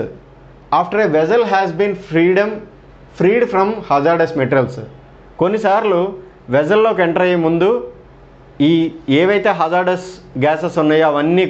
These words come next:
కూడా ఆ vessel నుంచి free చేసేస్తారు, అంటే లేకుండా పంపించేస్తారు. They are then delivered to reintroduced as the following incidents. So ఎప్పుడైతే అలా చేసిన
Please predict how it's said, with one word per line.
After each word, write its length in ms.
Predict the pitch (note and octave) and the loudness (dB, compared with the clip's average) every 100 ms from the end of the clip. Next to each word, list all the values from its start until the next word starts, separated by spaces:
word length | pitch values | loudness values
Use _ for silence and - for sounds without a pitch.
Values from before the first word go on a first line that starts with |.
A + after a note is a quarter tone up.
| E3 | 2
కూడా 160 | D#3+ A#3 - - - | 0 -2 -8 -10 -2
ఆ 40 | B2 C3+ | 0 2
vessel 280 | C#3 E3+ E3 | 2 0 0
నుంచి 240 | D#3+ A3+ C4 - - - - - | 0 -2 -2 -6 -20 -20 -8 0
free 120 | F3+ F#3+ | 0 2
చేసేస్తారు, 420 | F3 D3+ C#3 B2+ A#2 | 2 2 0 0 0
అంటే 120 | D3 G3+ D#3+ | 0 2 2
లేకుండా 360 | D#3 E3 E3 G3 E3 | 2 0 0 0 0
పంపించేస్తారు. 680 | C#3+ C#3+ C3+ B2+ B2 G#2 G#2+ - - - - - - C#3 | 0 0 0 -2 -4 -8 -10 -16 -20 -20 -20 -18 -4 0
They 120 | F#3 F#3+ | 4 2
are 120 | G#3+ G3 G3+ | 2 0 -2
then 120 | A3+ F#3 D#3 | 0 0 0
delivered 340 | F#3 A3 G#3+ G#3 A#3+ | 2 0 -2 0 0
to 80 | C4+ - - - - - C#3 | -2 -6 -18 -20 -20 -4 0
reintroduced 760 | F#3 G#3+ F3+ F#3 G3 G3 A3 G3+ | 2 0 -2 0 0 2 0 0
as 80 | F3+ F3+ | 2 0
the 60 | A3 G#3 | 0 0
following 320 | D#3 D#3+ F3+ D#3 | 2 2 0 0
incidents. 380 | C3+ B2+ A2+ A2+ A2+ - - - - | 0 0 -2 -4 -12 -14 -20 -20 -2
So 100 | A#3 A3+ A3 A3 - - C3 | 0 0 -4 -10 -20 -10 -2
ఎప్పుడైతే 420 | C#3+ A3 A#3 A3+ A3+ F3 - - - | 0 2 2 2 0 -2 -6 -12 -2
అలా 140 | C#3+ F3+ F#3+ | 0 2 2
చేసిన 420 | F3+ F3+ F3+ F#3+ | 0 0 0 0